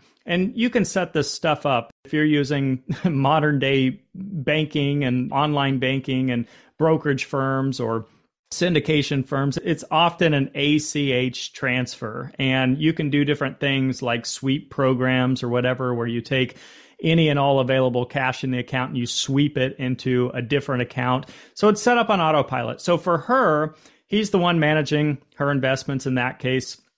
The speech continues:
That could be different in your case or for anyone else that you're working with. But all she knows is, "I have this account and I have the ability to write checks against this account. I have the ability to use this debit card against this account,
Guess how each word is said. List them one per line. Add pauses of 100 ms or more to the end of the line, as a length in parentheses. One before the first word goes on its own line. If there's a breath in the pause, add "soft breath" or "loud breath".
(160)
That
could
be
different
in
your
case
or
for
anyone
else
that
you're
working
with.
But (300 loud breath)
all
she
knows
is, (240 soft breath)
"I
have
this
account (400 soft breath)
and
I
have
the
ability
to
write
checks
against
this
account.
I
have
the
ability
to
use
this
debit
card
against
this
account,